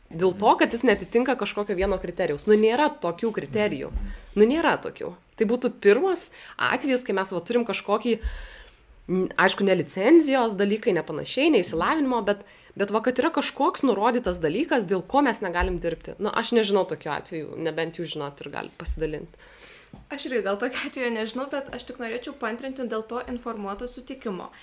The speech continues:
Speaker 3: Mes, aišku, labai šitos pandemijos metu atsigręžėm į sveikatos apsaugos specialistus,
Speaker 2: Mhm.
Speaker 3: kurie traukia visą šitą vežimą. E, ir iš tikrųjų, e, reikėtų pagalvot apie gydytoją paciento vietoj.
Speaker 2: Mhm.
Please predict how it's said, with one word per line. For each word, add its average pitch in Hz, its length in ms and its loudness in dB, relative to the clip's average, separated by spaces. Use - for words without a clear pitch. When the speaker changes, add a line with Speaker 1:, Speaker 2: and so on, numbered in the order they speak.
Speaker 3:
Mes, 247 260 0
aišku, 214 460 -4
labai 214 380 -6
šitos 226 360 -10
pandemijos 220 560 -8
metu 208 180 -12
atsigręžėm 214 580 -10
į 202 60 -12
sveikatos 202 580 -8
apsaugos 196 440 -8
specialistus, 196 920 -10
Speaker 2:
Mhm. 107 280 -16
Speaker 3:
kurie 226 280 -2
traukia 220 920 -4
visą 226 560 -6
šitą 247 560 -2
vežimą. 202 540 -2
E, 202 460 -2
ir 240 180 0
iš 269 160 -4
tikrųjų, 262 480 -6
e, 220 360 -4
reikėtų 254 440 -6
pagalvot 226 500 -4
apie 254 220 -8
gydytoją 254 640 -4
paciento 262 580 -4
vietoj. 180 420 -10
Speaker 2:
Mhm. 139 200 -10